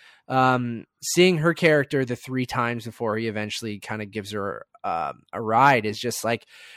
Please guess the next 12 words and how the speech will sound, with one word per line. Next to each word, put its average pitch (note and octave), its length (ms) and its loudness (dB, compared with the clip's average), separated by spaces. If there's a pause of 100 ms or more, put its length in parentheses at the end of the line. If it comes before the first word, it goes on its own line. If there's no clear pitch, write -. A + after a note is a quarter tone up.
I E3+ 80 6
don't A#3 100 10
know, A3+ 80 8
it D#3+ 120 4
gives G#3 180 4
me A#3+ 120 4
that, G3+ 180 4
like, D3+ 200 2
weird, D3+ 400 4
like, B2 240 0
almost, D3+ 300 0
like, A#2+ 160 -2